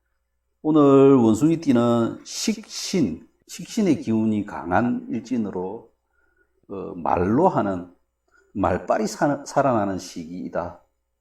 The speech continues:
또 설득하는 직업에 유리합니다. 누구를 설득하거나 할 때는 오늘 한번 도전을 해보시기 바랍니다.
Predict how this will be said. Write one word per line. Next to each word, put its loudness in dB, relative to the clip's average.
또 -4
설득하는 -2
직업에 -2
유리합니다. -8
누구를 0
설득하거나 -4
할 -10
때는 -10
오늘 -8
한번 -12
도전을 -6
해보시기 -10
바랍니다. -12